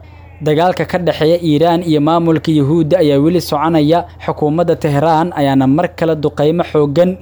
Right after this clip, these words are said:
gelinkii dambe ee maanta ku ekeysay magaalada Tel Aviv, iyadoo maanta ahayd maalintii shanaad ee uu weli alowsan yahay dagaalka ka dhexeeya kayaanka gumeystaha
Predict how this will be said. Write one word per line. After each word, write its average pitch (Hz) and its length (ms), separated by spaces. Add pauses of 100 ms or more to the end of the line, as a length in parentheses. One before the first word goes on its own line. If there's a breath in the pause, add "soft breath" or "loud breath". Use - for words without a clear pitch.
(100)
gelinkii 165 400
dambe 151 320
ee 156 120
maanta 160 600
ku - 160
ekeysay 170 560
magaalada 147 560
Tel 135 180
Aviv, 135 300 (400 loud breath)
iyadoo 190 320
maanta 170 360
ahayd 165 340
maalintii 156 460
shanaad 156 520 (180)
ee 214 160
uu 185 160
weli 185 180
alowsan 156 520
yahay 160 240
dagaalka 156 420
ka - 140
dhexeeya 160 560
kayaanka 156 440
gumeystaha 151 720